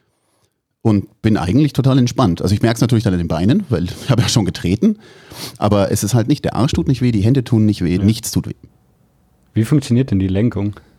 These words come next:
Speaker 1: Die Lenkung, also, ähm, ich meine, da gibt's bei anderen Rädern auch, also bei anderen Tadpoles auch andere, äh, Methoden, aber bei mir ist die,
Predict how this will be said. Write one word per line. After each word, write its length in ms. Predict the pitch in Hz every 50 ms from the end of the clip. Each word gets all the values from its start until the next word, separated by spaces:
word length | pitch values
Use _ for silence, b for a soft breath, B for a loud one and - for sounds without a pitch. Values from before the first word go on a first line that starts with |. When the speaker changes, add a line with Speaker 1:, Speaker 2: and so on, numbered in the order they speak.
| B - -
Speaker 1:
Die 420 | 110 113 123 135 147 151 156 151 - - -
Lenkung, 680 | 104 104 104 104 110 120 - 214 - 190 185 180 -
also, 180 | 131 123 123 120 117 120 - - - - -
ähm, 420 | 107 107 107 107 110 110 113 101
ich 80 | - -
meine, 140 | 120 104 90
da 60 | 87
gibt's 160 | 85 85 - -
bei 120 | - 82
anderen 260 | - 90 98 95 95
Rädern 280 | 87 92 98 95 95 90
auch, 360 | - 92 92 - - - -
also 100 | 90 85
bei 80 | 78 80
anderen 420 | - - 92 90 90 90 87 90 - - -
Tadpoles 440 | - 95 - - 92 90 92 92 -
auch 180 | - 85 87 -
andere, 500 | - 113 117 117 107 104 101 101 - -
äh, 160 | 92 92 90
Methoden, 480 | 90 90 90 - 135 151 160 143 139
aber 160 | 101 85 104 92
bei 100 | 101 98
mir 240 | 101 110 120 117
ist 180 | 113 113 - -
die, 280 | 101 92 92 92 92